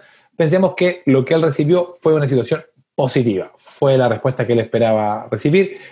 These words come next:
y de alegría cae muerto. Pero por otro lado también podemos decir que cayó muerto por algo que no estaba, y queda ahí ab-, abierto ese final a la interpretación de cada uno. Yo espero que ustedes también como lectores coincidan conmigo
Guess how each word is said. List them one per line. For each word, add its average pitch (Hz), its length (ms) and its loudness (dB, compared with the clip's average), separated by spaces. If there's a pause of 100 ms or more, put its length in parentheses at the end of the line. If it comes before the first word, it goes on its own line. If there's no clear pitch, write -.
(140)
y 147 120 2
de 123 260 2
alegría 139 760 2
cae 139 260 4
muerto. 107 540 -2 (180)
Pero 104 180 -2
por 95 160 -4
otro 113 180 -6
lado 156 220 0
también 147 240 -4
podemos 147 300 0
decir 170 340 -2 (480)
que 139 400 -2
cayó 135 280 2
muerto 139 520 0
por 131 140 0
algo 123 240 2
que 120 260 -6
no 131 240 0
estaba, 123 600 0 (300)
y 151 340 -2
queda 131 240 0
ahí 131 340 2
ab-, 113 340 0
abierto 139 420 0
ese 117 160 -2
final 98 380 -6 (200)
a 98 180 -6
la 104 80 0
interpretación 107 480 -2
de 127 80 0
cada 135 200 2
uno. 156 140 0
Yo 143 100 2
espero 139 200 0
que 127 80 0
ustedes 131 240 -2
también 131 260 -2
como 135 180 -2
lectores 143 440 -2 (600)
coincidan 143 560 0
conmigo 143 680 -2